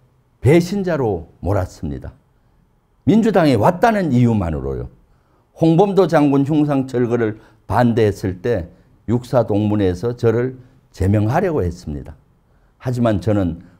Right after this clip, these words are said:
굴하지 않았습니다. 대통령실 졸속 이전 때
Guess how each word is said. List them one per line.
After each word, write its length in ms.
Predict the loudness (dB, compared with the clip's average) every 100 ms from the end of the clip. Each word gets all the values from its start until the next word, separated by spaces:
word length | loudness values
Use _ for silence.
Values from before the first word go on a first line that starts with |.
| _
굴하지 360 | 0 2 4 4
않았습니다. 640 | 2 2 -2 -6 -6 -8 -14 _ _ _ _
대통령실 840 | 2 2 2 2 2 2 2 0 0 -14 _
졸속 560 | 2 4 4 2 -2 -2
이전 340 | 0 0 0
때 320 | 2 2 2